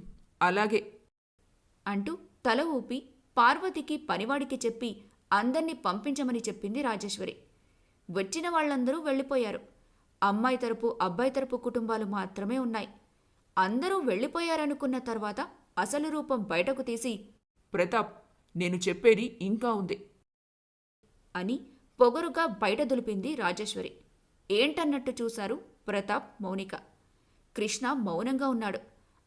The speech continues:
Speaker 2: ఆ మౌనం వెనుక ఆలోచనలెన్నో.
Speaker 1: "నీ కోడలికి అవకాశం ఇచ్చాను.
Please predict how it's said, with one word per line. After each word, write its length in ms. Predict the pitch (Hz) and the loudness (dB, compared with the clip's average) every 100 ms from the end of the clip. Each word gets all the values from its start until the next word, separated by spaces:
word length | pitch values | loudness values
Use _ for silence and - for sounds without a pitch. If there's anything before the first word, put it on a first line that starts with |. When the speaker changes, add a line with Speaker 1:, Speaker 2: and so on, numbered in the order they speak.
| - | 8
Speaker 2:
ఆ 140 | 277 | 8
మౌనం 480 | 254 185 208 311 330 | 8 4 2 2 0
వెనుక 380 | 277 226 233 277 - _ | 0 -2 -4 -6 -10 _
ఆలోచనలెన్నో. 840 | 190 196 233 - 277 226 190 196 202 - _ _ _ _ _ _ _ _ _ _ _ _ _ _ _ _ _ - | 4 4 4 2 0 0 -2 -2 -4 -12 _ _ _ _ _ _ _ _ _ _ _ _ _ _ _ _ _ -4
Speaker 1:
"నీ 200 | 185 214 | 0 0
కోడలికి 600 | 196 185 208 254 240 269 - | 4 8 8 8 2 0 4
అవకాశం 460 | 180 214 233 208 | 4 2 0 -2
ఇచ్చాను. 320 | 185 - 160 | -4 -6 -10